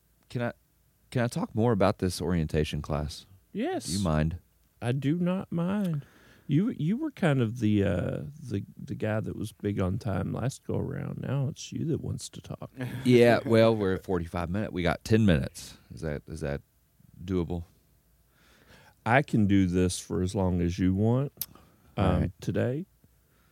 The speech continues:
Speaker 1: I was supposed to, uh,
Speaker 2: So, you know.
Speaker 1: we'll keep going. We'll keep going.
Speaker 2: You good?
Speaker 1: Th-,
Speaker 2: You
Speaker 1: I,
Speaker 2: good,
Speaker 1: I,
Speaker 2: Rod?
Speaker 3: We're good, we're good.
Speaker 2: All right.
Speaker 1: I've got written down that market perspective.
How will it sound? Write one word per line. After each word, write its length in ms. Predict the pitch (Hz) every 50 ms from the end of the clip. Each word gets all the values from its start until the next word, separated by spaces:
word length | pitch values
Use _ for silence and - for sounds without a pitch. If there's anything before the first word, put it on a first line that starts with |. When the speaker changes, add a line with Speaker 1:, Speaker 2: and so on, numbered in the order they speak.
| _ _ _ _ _ _ -
Speaker 1:
I 80 | 82
was 140 | 82 80 80
supposed 300 | - - - 87 90 -
to, 100 | - -
uh, 140 | 80 80 76
Speaker 2:
So, 380 | 71 110 101 98 98 98 101 - - _ -
you 140 | - 131 131
know. 240 | 135 127 127 127 139 -
Speaker 1:
we'll 140 | 92 92 85
keep 260 | - - 92 82 -
going. 240 | 78 73 76 69 69
We'll 120 | 71 71
keep 180 | - - - -
going. 240 | 67 57 50 - -
Speaker 2:
You 80 | - 127
good? 360 | 123 147 147 131 117 120 -
Speaker 1:
Th-, 100 | - 92
Speaker 2:
You 60 | 76
Speaker 1:
I, 60 | 80
Speaker 2:
good, 140 | 120 120 -
Speaker 1:
I, 40 | 156
Speaker 2:
Rod? 240 | 135 135 143 165 185
Speaker 3:
We're 80 | -
good, 120 | - 202 135
we're 140 | 123 151 -
good. 260 | 113 117 - - 165
Speaker 2:
All 60 | 156 165 208
right. 100 | 226 -
Speaker 1:
I've 160 | - 107 98 101
got 240 | 120 135 135 - - -
written 360 | - 110 107 101 78 92 107 87
down 340 | 90 85 82 80 78 78 78
that 140 | 78 - - _ _ _ _ _ _ _ _ _ _
market 440 | 95 92 90 90 92 - - 90 -
perspective. 840 | - 98 85 - - - 78 78 - - - - - - - - -